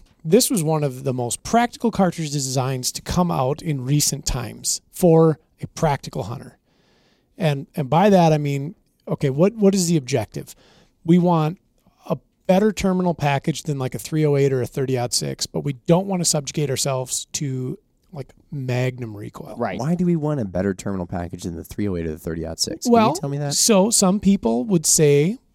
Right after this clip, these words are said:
Speaker 1: and Mark, speak to this 'cause you've killed large cervids like moose and elk.
Speaker 2: Okay.
Speaker 1: A three oh eight might be on the light side of things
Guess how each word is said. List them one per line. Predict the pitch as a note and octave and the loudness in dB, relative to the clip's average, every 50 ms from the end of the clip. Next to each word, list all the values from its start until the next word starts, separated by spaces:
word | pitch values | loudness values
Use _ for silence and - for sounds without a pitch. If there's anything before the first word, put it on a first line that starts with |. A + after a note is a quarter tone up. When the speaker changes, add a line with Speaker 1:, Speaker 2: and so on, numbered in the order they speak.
| _ _ _ _ _ _ _ | _ _ _ _ _ _ _
Speaker 1:
and | - E3+ D#3 | 0 0 0
Mark, | C#3+ B2+ D3 D#3+ - | 0 -2 -4 0 0
speak | - - - F#3+ F3+ - | 0 2 2 2 2 2
to | - B2+ | 0 0
this | C3+ D#3 - | 0 0 2
'cause | - - D3+ B2+ C#3+ | 0 0 0 0 0
you've | D3 C#3 - | -2 -2 -2
killed | - D3+ D3 C#3 C#3+ C#3 C#3 | -2 0 0 0 -2 -2 -2
large | B2+ A#2+ A#2 B2 B2 B2+ C3+ B2+ - - - _ | -2 0 0 0 -2 -4 -4 -6 -10 -12 -10 _
cervids | - - D#3+ C#3 B2 A2+ B2 A#2+ C3 | -8 -6 -4 -4 -4 -6 -6 -4 -2
like | B2+ B2 - - | -4 -4 -4 -6
moose | C#3 B2 A#2 G#2+ - | -8 -8 -6 -6 -8
and | C#3 G#2+ | -8 -10
elk. | F3+ F3+ - _ - _ _ _ _ _ _ _ _ _ _ _ _ _ - | -14 -16 -20 _ -20 _ _ _ _ _ _ _ _ _ _ _ _ _ -8
Speaker 2:
Okay. | B3 A#3 C4 F4 - - - - _ _ _ _ _ _ _ _ _ _ _ _ _ _ _ _ _ _ _ _ _ _ | -6 -6 -6 -8 -10 -12 -16 -20 _ _ _ _ _ _ _ _ _ _ _ _ _ _ _ _ _ _ _ _ _ _
Speaker 1:
A | - C3+ | -6 -4
three | - - - - E3+ F#3 A3+ B3+ | -4 -6 -6 0 4 4 6 6
oh | A#3 G3 | 8 8
eight | E3+ D#3+ E3+ A#3 - _ _ _ _ _ _ _ - | 8 6 6 2 0 _ _ _ _ _ _ _ -8
might | D3+ D3 D#3 F3+ F#3+ G3 | -2 0 0 0 0 2
be | E3+ F3 E3+ | 2 2 4
on | E3 D#3 D3 | 2 2 0
the | C#3 C3+ | -2 -2
light | C#3 C#3 C3+ C#3 D3 C#3+ C#3+ C#3+ - - | -2 0 2 4 4 4 4 2 0 -2
side | - - C3+ B2 A#2 A2+ | -2 -2 0 -2 -4 -6
of | A2 - | -8 -12
things | - - - - - - - - - | -12 -14 -14 -14 -12 -10 -10 -10 -10